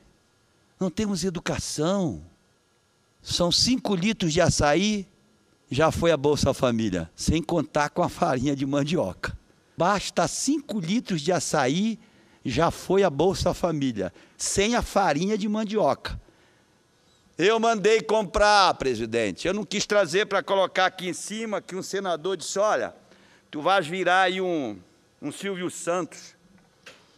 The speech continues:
colocando os produtos aqui em cima da mesa. Não faz isso não, Mário Couto." Aí eu acabei seguindo a, o conselho do senador. Foi o senador da Paraíba que me pediu pra não trazer o açaí.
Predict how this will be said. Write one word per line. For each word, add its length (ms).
colocando 520
os 120
produtos 500
aqui 220
em 20
cima 360
da 120
mesa. 360
Não 80
faz 240
isso 240
não, 180
Mário 220
Couto." 420
Aí 260
eu 60
acabei 600
seguindo 640
a, 220
o 60
conselho 600
do 120
senador. 640
Foi 140
o 40
senador 680
da 120
Paraíba 720
que 120
me 120
pediu 400
pra 140
não 140
trazer 320
o 100
açaí. 420